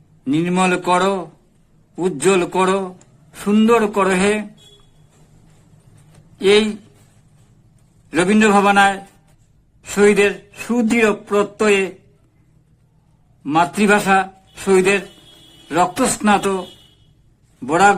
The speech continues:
ভূমিতে শিলচরের নতুন দিগন্ত প্রকাশনী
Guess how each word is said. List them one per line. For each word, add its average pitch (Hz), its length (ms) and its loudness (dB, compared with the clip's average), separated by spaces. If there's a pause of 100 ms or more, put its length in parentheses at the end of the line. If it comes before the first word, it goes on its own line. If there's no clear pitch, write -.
ভূমিতে 196 360 0 (760)
শিলচরের 190 480 0 (420)
নতুন 185 320 -2
দিগন্ত 202 320 0
প্রকাশনী 190 580 -2